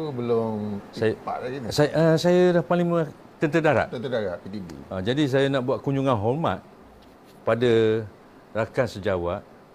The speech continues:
Speaker 1: Di Brunei.
Speaker 2: di Brunei.
Speaker 1: Ah.
Speaker 2: Dan juga masa tu tunggu orang ni nak arrange. Biasanya menga-, tu, eh, bila tu kita ngadak tuanku tu di Brunei ni.
Speaker 1: Hmm.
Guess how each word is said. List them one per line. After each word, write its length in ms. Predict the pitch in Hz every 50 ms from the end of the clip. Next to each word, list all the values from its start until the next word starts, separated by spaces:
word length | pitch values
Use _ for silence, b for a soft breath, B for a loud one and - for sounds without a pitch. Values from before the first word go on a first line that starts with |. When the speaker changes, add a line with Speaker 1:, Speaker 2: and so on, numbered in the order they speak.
| - - - -
Speaker 1:
Di 140 | - 104 107
Brunei. 300 | 101 107 110 104 95 87
Speaker 2:
di 140 | 95 107 120
Brunei. 480 | 123 120 151 170 170 143 117 101 92 85
Speaker 1:
Ah. 100 | 82 80 82 85 85 -
Speaker 2:
Dan 140 | 98 107 113 110
juga 220 | 110 117 113 131
masa 240 | 120 120 107 101 117
tu 180 | 104 - 147 147 139 139 135 131 123 120 117 113 92 92 101 -
tunggu 360 | - 117 120 120 117 123 117 110 107 104 104 104 101
orang 260 | 104 107 110 104 104 107
ni 140 | 110 117 117 110
nak 140 | 110 104
arrange. 600 | 78 113 110 110 110 117 101 104 113 107 - - - B B B B B - -
Biasanya 380 | 95 101 98 - 127 120 131
menga-, 260 | 123 113 117 101 80
tu, 120 | 90 - 135 127
eh, 260 | 120 117 - 117 110
bila 200 | 101 98 110 107
tu 120 | 104 - 156
kita 160 | 131 113 117
ngadak 320 | 117 107 110 107 107 - -
tuanku 340 | - 113 107 107 - 120
tu 120 | 117 117 170 170 143 117 110
di 160 | 123 131 127 127 127 123 123 127 123
Brunei 380 | 120 113 123 131 139 147 160 185
ni. 180 | 214 208 170 135 117 110
Speaker 1:
Hmm. 260 | 113 113 110 101